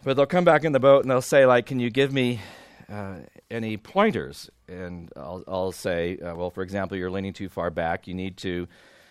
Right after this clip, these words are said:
uh, push down more on your front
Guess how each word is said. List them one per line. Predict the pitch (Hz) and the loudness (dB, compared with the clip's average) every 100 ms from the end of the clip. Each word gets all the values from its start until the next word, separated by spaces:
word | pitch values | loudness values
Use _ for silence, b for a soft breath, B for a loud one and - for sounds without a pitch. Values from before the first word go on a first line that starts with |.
| b | b
uh, | - 82 80 - _ _ _ _ _ - | -6 -4 -6 -10 _ _ _ _ _ -16
push | - 123 - - | -8 -8 -8 -4
down | 110 101 92 92 98 104 | 0 2 2 -2 -8 -12
more | 98 98 98 95 90 90 - | -8 -2 0 0 -2 -6 -4
on | 98 92 | -4 -2
your | 90 90 | -4 -8
front | - 104 92 | -4 -4 -4